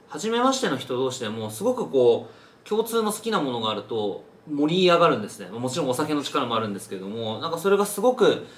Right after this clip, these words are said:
素敵な経験で、あの、この森の図書室を作る時のきっかけの一つにもなっています。他にもですね、まあ、たくさんいろんなエピソードがありまして、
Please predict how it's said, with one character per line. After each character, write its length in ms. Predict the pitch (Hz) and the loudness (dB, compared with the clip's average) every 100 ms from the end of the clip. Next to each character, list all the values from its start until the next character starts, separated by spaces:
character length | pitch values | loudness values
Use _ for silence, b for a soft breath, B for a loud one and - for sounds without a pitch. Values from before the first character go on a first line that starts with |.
| B B B | B B B
素 120 | - | -8
敵 240 | 156 151 147 | -6 -2 0
な 380 | 143 139 139 - _ _ _ _ _ _ _ _ _ | 2 0 -2 -12 _ _ _ _ _ _ _ _ _
経 200 | 160 147 | 2 2
験 280 | 151 139 135 | 2 -2 0
で、 380 | 147 131 95 - - - - | 2 2 0 -10 -20 -20 -12
あ 120 | 110 | -8
の、 140 | 110 | -6
こ 120 | 110 | -6
の 100 | 139 | -4
森 180 | 139 143 | -2 -2
の 120 | 156 | -2
図 100 | 160 | 0
書 160 | 160 180 | 0 -2
室 220 | 175 170 | -4 2
を 160 | 190 160 | 2 2
作 180 | - 160 | -2 -4
る 120 | 147 | -2
時 220 | 131 127 | -4 -4
の 320 | 156 180 - B B | -2 -2 -2 B B
き 100 | - | -14
っ 20 | |
か 120 | - | -10
け 100 | 143 | -6
の 100 | 131 | -4
一 160 | 127 160 | -4 -4
つ 100 | 160 | -2
に 80 | 190 | 0
も 340 | 202 120 - - - | 0 0 -4 -14 -10
な 100 | 127 | -10
っ 60 | 123 | -6
て 360 | 113 104 92 - | 0 0 0 -4
い 80 | |
ま 140 | 113 123 | -2 -2
す。 280 | - 98 - - _ _ _ _ _ _ _ | -2 -4 -4 -18 _ _ _ _ _ _ _
他 200 | - 202 | -6 -2
に 80 | 214 | 0
も 100 | 196 | 2
で 100 | 127 | 0
す 120 | 117 | -2
ね、 240 | 123 110 101 | -2 -2 -2
ま 80 | 113 | -6
あ、 40 | |
た 100 | 123 | -8
く 100 | 123 | -8
さ 140 | - 175 | -2 0
ん 100 | 175 | 0
い 20 | |
ろ 120 | 170 | 0
ん 80 | 170 | 0
な 320 | 170 160 - B B B 170 | 2 2 0 B B B -12
エ 40 | |
ピ 60 | 156 | -8
ソ 120 | 131 | -4
ー 20 | |
ド 80 | 117 | -2
が 60 | |
あ 40 | 110 | -4
り 80 | 110 | -4
ま 160 | 113 | -6
し 140 | 113 - | -6 -2
て、 420 | 135 127 98 | 4 4 2